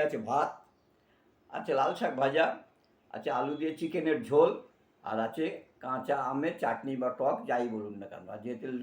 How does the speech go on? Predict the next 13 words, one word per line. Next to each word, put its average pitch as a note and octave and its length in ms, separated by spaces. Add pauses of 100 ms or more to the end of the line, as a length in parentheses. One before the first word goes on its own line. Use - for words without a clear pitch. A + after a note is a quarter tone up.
(120)
শাক A#2 200 (100)
আছে, - 200
তাই B3 180
একটু C3+ 120 (220)
লেবু A#2+ 220 (120)
আছে, - 120 (100)
গন্ধরাজ G2+ 340 (100)
লেবু। D#2 160 (580)
এই A#2+ 160
হচ্ছে B2 200 (300)
আজকের A2 360
মেনু। E2 220 (1000)
আবার D3 180